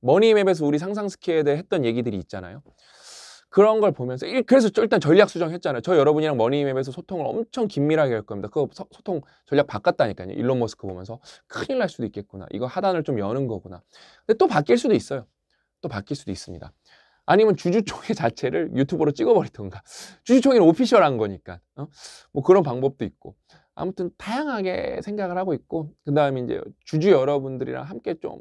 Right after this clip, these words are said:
행복하게 성장할 수 있는 방향을 찾고 있고, 아무튼 이렇게 열 배 성장하는 걸 올해 경험하면서, 어, 내년에도 또 이제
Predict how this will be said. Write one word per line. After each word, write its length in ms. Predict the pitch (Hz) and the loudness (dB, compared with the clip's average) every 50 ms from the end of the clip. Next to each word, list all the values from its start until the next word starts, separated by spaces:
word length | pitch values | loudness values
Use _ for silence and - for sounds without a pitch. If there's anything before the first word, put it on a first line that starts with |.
| _ _ - | _ _ -10
행복하게 480 | 190 226 240 - - - 202 170 165 160 | -8 -4 -4 -4 -4 -2 -2 -2 0 -2
성장할 340 | 180 190 196 196 185 180 | -2 -4 -4 -4 -4 -4
수 100 | 175 - | -6 -6
있는 140 | 156 151 143 | -6 -6 -6
방향을 340 | - 131 117 120 127 131 135 | -6 -6 -8 -8 -10 -10 -12
찾고 300 | - - _ _ - - | -14 -18 _ _ -12 -12
있고, 320 | - - _ _ - 139 - _ _ - - - - - - _ _ _ | -12 -12 _ _ -12 -12 -12 _ _ -20 -20 -20 -20 -20 -20 _ _ _
아무튼 760 | 175 190 202 - - 208 208 - - - - 90 - - - | -8 -8 -8 -8 -10 -10 -8 -8 -8 -8 -8 -10 -10 -10 -10
이렇게 240 | - 170 - 180 135 | -12 -4 0 4 6
열 160 | 135 175 240 - | 8 8 8 6
배 140 | - 330 | 4 0
성장하는 580 | 277 269 262 254 220 233 226 214 202 196 190 185 | 0 2 0 2 2 2 2 2 0 0 0 2
걸 80 | 170 147 | 2 2
올해 160 | 131 139 147 | 2 2 0
경험하면서, 800 | 139 131 117 127 131 127 151 180 190 160 131 127 131 151 143 135 _ _ _ _ _ _ | -2 -4 -4 -4 -4 -4 -6 -6 -6 -6 -8 -8 -10 -10 -12 -12 _ _ _ _ _ _
어, 260 | - - - - - | -18 -18 -16 -14 -6
내년에도 460 | 107 123 147 175 180 175 165 156 160 | -4 -2 -2 0 0 0 0 -2 -2
또 420 | - - - - 180 - 92 - - _ _ _ _ _ | -4 -4 -4 -4 -2 -4 -6 -8 -10 _ _ _ _ _
이제 280 | 131 127 131 123 120 | 0 0 2 2 2